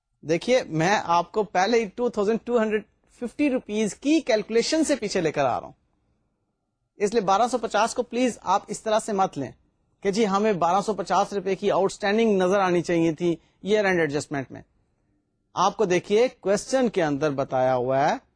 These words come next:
جہاں پر کہ trial balance میں loan نظر آ رہا ہے کہ this loan is subject to an interest of fifteen percent۔ Loan کب لیا تھا آپ نے؟ first of July کو،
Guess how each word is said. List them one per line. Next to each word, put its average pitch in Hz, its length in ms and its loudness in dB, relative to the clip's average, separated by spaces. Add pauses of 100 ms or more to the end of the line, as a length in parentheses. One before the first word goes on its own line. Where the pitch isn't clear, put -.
(320)
جہاں 175 240 0
پر 165 200 -2 (100)
کہ 151 240 0 (280)
trial 180 260 2
balance 147 340 -2
میں 185 80 -2
loan 208 240 2
نظر 139 220 0
آ 127 180 2
رہا 135 160 0
ہے 208 60 -4 (520)
کہ 190 80 -2
this 202 320 -2
loan 202 200 0
is 220 180 -8 (120)
subject 240 300 -2 (100)
to 190 120 2
an 151 100 -2
interest 185 480 -4 (580)
of 196 120 2 (160)
fifteen 240 640 -4 (140)
percent۔ 165 600 -4 (1040)
Loan 170 320 0
کب 185 220 -2
لیا 208 160 2
تھا 214 160 0
آپ 208 120 -2
نے؟ 254 200 -2 (520)
first 147 260 -6
of 185 200 -8
July 233 340 2
کو، 127 140 -10